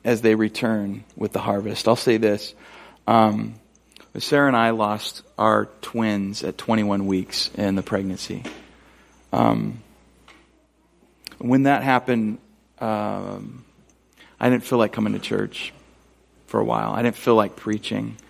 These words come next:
Sometimes I,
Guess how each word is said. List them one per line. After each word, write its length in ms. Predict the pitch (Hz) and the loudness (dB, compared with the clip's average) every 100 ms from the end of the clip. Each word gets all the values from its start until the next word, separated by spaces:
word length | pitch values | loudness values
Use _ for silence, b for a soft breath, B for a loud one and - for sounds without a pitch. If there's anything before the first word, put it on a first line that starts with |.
| b b b b b b b _ _ _ _ _ _ _ _ _ _ _ _ _ _ _ _ _ _ _ _ _ _ _ _ _ | b b b b b b b _ _ _ _ _ _ _ _ _ _ _ _ _ _ _ _ _ _ _ _ _ _ _ _ _
Sometimes 440 | - 123 131 120 113 | -4 0 2 0 -2
I, 280 | 101 - | -6 -8